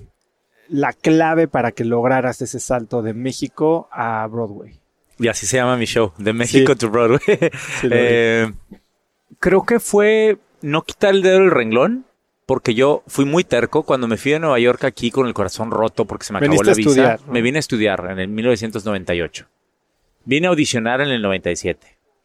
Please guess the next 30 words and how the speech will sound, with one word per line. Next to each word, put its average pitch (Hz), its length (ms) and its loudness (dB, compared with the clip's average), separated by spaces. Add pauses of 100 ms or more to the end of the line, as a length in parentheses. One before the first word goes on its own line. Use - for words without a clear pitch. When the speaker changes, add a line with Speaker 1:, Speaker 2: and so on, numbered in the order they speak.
(120)
Speaker 2:
Acababa 95 440 -4
de 113 100 0
estrenar 92 580 -8
Chicago 101 480 -4
y 101 40 -2
El 90 100 -4
Rey 90 160 -4
León, 85 280 -8
me 78 80 -16
acuerdo. - 280 -16 (1200)
Y 95 840 -4 (800)
me 110 140 0
vine 110 200 0
a - 20 2
estudiar 117 340 0
noventa 107 300 0
y 107 40 4
ocho, 120 200 0
noventa 107 240 -4
y - 20 -4
nueve 104 200 0
y 123 40 2
dos 104 160 -4
mil. 90 280 -10 (240)
Y 92 60 -4
aquí 101 200 -6
viví 92 400 -4
esos 87 220 -10
tres 95 260 -4
años. - 440 -16